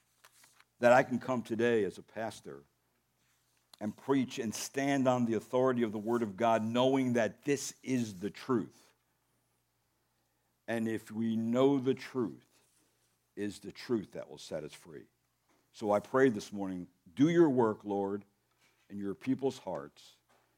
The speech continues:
And I pray as you do that, you would bring those who desire to come, to come.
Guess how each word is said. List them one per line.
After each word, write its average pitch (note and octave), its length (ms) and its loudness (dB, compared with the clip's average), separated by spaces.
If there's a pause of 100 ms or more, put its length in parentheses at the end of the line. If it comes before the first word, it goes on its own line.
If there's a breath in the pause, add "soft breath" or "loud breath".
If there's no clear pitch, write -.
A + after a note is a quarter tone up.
(140)
And F#2 100 -8
I G2+ 60 -2
pray C3 340 6
as A#2 240 4
you B2 100 4
do C#3 300 0
that, F2 300 -4 (880)
you A2 140 -6
would G#2+ 160 2
bring C#3 380 2
those C#3+ 640 6 (1900)
who A2+ 100 -10
desire A#2+ 500 2
to C3 60 -2
come, F2+ 440 -10 (420)
to F#2+ 80 -14
come. E2 400 -6